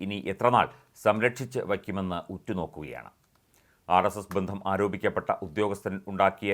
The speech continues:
രാഷ്ട്രീയ പ്രതിസന്ധിയിൽ നിന്ന് തലയൂരാനുള്ള ഏക വഴി അദ്ദേഹത്തെ കൈവിടുകയാണെന്ന വാദം ഇടത് കേന്ദ്രങ്ങളിൽ ശക്തമാണ്. എൽ ഡി എഫ് യോഗം നാളെ ചേരാനിരിക്കെ ഇടതുപക്ഷത്തിൻ്റെ മുഖം രക്ഷിക്കുന്ന നടപടി മുഖ്യമന്ത്രിയിൽ നിന്ന് മുന്നണിയിലെ വലിയൊരു വിഭാഗം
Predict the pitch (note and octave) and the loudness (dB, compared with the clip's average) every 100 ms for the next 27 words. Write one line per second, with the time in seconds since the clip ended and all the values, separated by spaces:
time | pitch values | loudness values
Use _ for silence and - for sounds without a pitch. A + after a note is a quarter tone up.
0 | F#2+ F#2+ - A2 G#2+ F#2+ F#2 G2 G#2+ G2 | 4 2 0 -4 -2 -2 -4 -4 -6 -4
1 | F#2+ F#2+ F#2+ F#2+ F2+ F#2+ G#2+ G#2 G2+ G2 | -6 -4 -4 2 4 4 2 2 0 2
2 | G2 - F#2+ G2+ A2 F#2+ D2 _ _ _ | -2 0 0 2 2 2 -4 _ _ _
3 | _ _ - F#2 A#2+ B2+ A#2 A2 G#2 A#2 | _ _ -2 2 2 4 2 6 6 6
4 | C3+ C3+ A#2+ A#2+ A2+ A2+ G#2 G2+ G#2 G2 | 2 -2 2 4 4 2 4 4 4 -2
5 | F#2 E2+ A2 G2+ F2 F#2+ F#2 F2 - E2+ | -4 -2 -2 -2 0 0 -2 -2 -4 -4
6 | F2 B1+ A#1+ - _ _ _ _ _ - | -4 -6 -12 -20 _ _ _ _ _ -4
7 | F#2 G2+ G#2 - G2 A2 A2+ F#2+ G2+ G2+ | -2 0 0 0 2 2 2 2 2 0
8 | G#2 G2+ G#2 F#2+ F#2+ E2 C2 _ F#2 F#2+ | 2 2 2 -2 -6 -8 -10 _ -2 0
9 | A#2+ A#2+ - F#2+ G#2 G2+ G2 F#2+ B2 A#2 | 2 0 -2 -6 -4 -4 -4 -2 0 0
10 | B2+ A#2+ G#2+ E2+ G2 G2 F#2+ C#2+ - _ | -2 -4 -4 -2 2 2 0 -4 -12 _
11 | - F#2 B2+ A#2+ G#2+ A2 G#2 G2 A#2 D#3 | -12 -4 0 2 2 0 0 -2 -4 -6
12 | _ _ _ _ - F#2+ A2 A#2 A2+ G#2+ | _ _ _ _ -10 0 2 2 2 -2
13 | - G2+ A#2+ C3 A#2+ G#2+ - G2 G2 | 0 2 2 0 0 -2 -2 0 0